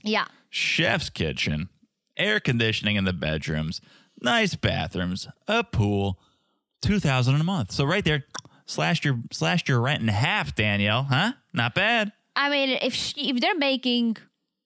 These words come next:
Speaker 1: let's say, more than a half of that, so if they're making, like, five K, sure.
Speaker 2: Who, who's making five K?
Speaker 1: The two of them.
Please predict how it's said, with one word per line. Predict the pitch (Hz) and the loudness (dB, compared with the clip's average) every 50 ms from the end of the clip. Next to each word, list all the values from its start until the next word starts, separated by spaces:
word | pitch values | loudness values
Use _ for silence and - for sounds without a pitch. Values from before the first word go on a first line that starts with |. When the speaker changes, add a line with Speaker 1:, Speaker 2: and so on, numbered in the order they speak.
| _ _ _ | _ _ _
Speaker 1:
let's | - 170 - - | -6 -4 -2 0
say, | 247 233 | 0 2
more | 240 240 269 277 | 2 2 2 2
than | 277 262 233 | 2 2 2
a | 208 196 | 0 0
half | 214 190 226 240 240 226 226 226 214 | 0 0 0 0 0 0 0 -2 -4
of | 202 196 | -4 -2
that, | 190 185 160 117 175 196 | 0 0 0 0 0 -2
so | - - 214 | -2 -2 -2
if | 202 208 196 | -2 -2 0
they're | 196 233 233 | 0 0 0
making, | 233 226 214 - 220 | 0 0 -2 -2 -4
like, | 208 202 196 | -4 -4 -6
five | - - 220 202 208 240 240 - | -6 -2 0 0 0 0 -2 -4
K, | - 233 202 202 208 262 269 | -2 0 0 0 0 -2 -2
sure. | - - - - 285 320 330 226 165 - - - - - | -4 -4 -2 0 2 2 2 0 0 -4 -8 -12 -8 -6
Speaker 2:
Who, | - - | -4 -2
who's | 101 117 113 107 98 | 2 2 4 4 4
making | 95 78 71 - 69 69 67 58 53 | 2 -2 -2 -4 -6 -10 -10 -10 -10
five | - - 60 52 - | -8 -6 -6 -6 -6
K? | - - - - - 196 185 - | -8 -10 -8 -8 -8 -10 -10 -6
Speaker 1:
The | - 202 196 180 _ _ _ | -6 -6 -6 -6 _ _ _
two | - - 277 311 | -8 -6 -4 -4
of | 269 202 180 | -4 -6 -4
them. | - - - - - | -6 -8 -8 -10 -14